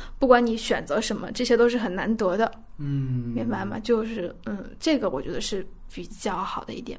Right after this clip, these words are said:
Speaker 1: 吧。
Speaker 2: OK。
Speaker 1: 嗯，这些。
Speaker 2: 所以雷普利刚才说的缺点，你没有什么要回应的是吧？
Speaker 1: 我觉得他说父亲的那段特别的好。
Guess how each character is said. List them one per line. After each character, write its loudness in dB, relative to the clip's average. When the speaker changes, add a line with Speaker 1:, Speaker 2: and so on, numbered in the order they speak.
Speaker 1:
吧。 -10
Speaker 2:
OK。 -6
Speaker 1:
嗯， 0
这 0
些。 -6
Speaker 2:
所 6
以 6
雷 12
普 12
利 12
刚 12
才 12
说 10
的 10
缺 6
点， 6
你 6
没 10
有 8
什 -2
么 2
要 2
回 -6
应 2
的 -8
是 -10
吧？ -14
Speaker 1:
我 0
觉 -4
得 6
他 4
说 6
父 4
亲 8
的 6
那 4
段 4
特 8
别 2
的 0
好。 -4